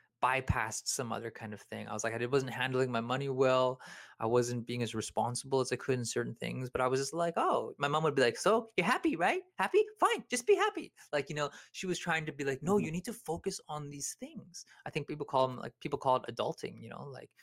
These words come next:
Speaker 1: "Keep track of your money, like, da, da, da." I was like, "I'll just buy whatever I want," right? So,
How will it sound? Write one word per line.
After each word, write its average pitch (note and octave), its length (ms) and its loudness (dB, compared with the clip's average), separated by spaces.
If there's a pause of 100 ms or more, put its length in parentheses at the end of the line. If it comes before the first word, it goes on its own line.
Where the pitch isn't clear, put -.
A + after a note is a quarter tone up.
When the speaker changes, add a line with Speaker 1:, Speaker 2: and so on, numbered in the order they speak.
(160)
Speaker 1:
"Keep - 160 -12
track E3+ 220 -6
of F#3+ 100 -10
your G3+ 100 -4
money, G3+ 400 -6
like, B2 140 -16
da, D3+ 80 -8
da, E3 80 -10
da." F#3+ 160 -4
I - 80 0
was D3 120 2
like, D3 160 2
"I'll A3+ 120 2
just A#3+ 160 -6
buy D#3 120 2
whatever F3 300 0
I E3+ 40 0
want," F3+ 380 -2 (180)
right? B2 320 -18
So, - 160 -12